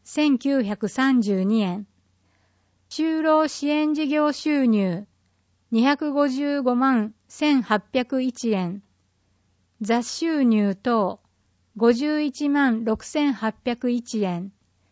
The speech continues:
寄付金収入、四十一万九千七百三十四円。貸付事業収入、三十八万八千円。支出、二億四千七百六十八万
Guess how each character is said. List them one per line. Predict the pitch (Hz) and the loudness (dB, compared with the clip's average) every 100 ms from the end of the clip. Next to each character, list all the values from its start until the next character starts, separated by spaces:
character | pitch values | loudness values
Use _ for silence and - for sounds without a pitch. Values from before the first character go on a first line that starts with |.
| _ _ _ _ | _ _ _ _
寄 | 247 | -4
付 | 214 302 | 0 -2
金 | - 311 311 | 0 -2 -2
収 | - 311 285 | -2 0 2
入、 | 233 208 196 180 220 _ _ _ _ _ | 2 2 2 -2 -6 _ _ _ _ _
四 | 262 302 302 247 | 0 2 2 2
十 | 233 208 | 2 2
一 | 196 190 247 | 0 -2 -2
万 | 247 247 214 214 | 0 0 -2 -4
九 | - 277 277 | -6 -4 -4
千 | - 294 240 | -2 0 2
七 | 214 247 | 0 0
百 | 240 208 190 | -2 -4 -6
三 | - 262 254 | -2 0 0
十 | 202 190 190 | 0 -2 -2
四 | 214 208 | 0 0
円。 | 185 202 _ _ _ _ _ _ _ | -4 -8 _ _ _ _ _ _ _
貸 | - 220 - | -12 -12 -10
付 | - 262 294 247 | -12 -6 -4 -2
事 | 262 | -2
業 | 269 285 | -2 -2
収 | 262 285 277 | -4 -4 -2
入、 | 220 202 185 175 - _ | 0 0 -2 -6 -12 _
三 | - 294 311 262 | -6 -2 0 0
十 | 214 202 | -2 -4
八 | 185 - 233 | -6 -4 0
万 | 233 226 170 | 0 0 -2
八 | 190 | -8
千 | - - 233 233 226 | -8 -6 -2 0 0
円。 | 214 214 214 _ _ _ _ _ _ _ _ _ _ _ - | -2 -4 -6 _ _ _ _ _ _ _ _ _ _ _ -10
支 | 254 | -4
出、 | 233 302 262 - 277 277 _ _ | -2 -2 -4 -6 -4 -4 _ _
二 | 269 311 311 | 0 2 2
億 | 254 226 | 2 4
四 | 226 262 269 | 4 4 2
千 | - 277 254 208 | 0 2 4 4
七 | 208 262 | 4 2
百 | 285 262 233 | 2 0 0
六 | 208 196 240 | 0 2 0
十 | 208 247 247 | 0 2 2
八 | 220 233 254 | 0 -2 0
万 | 240 240 208 | 2 4 2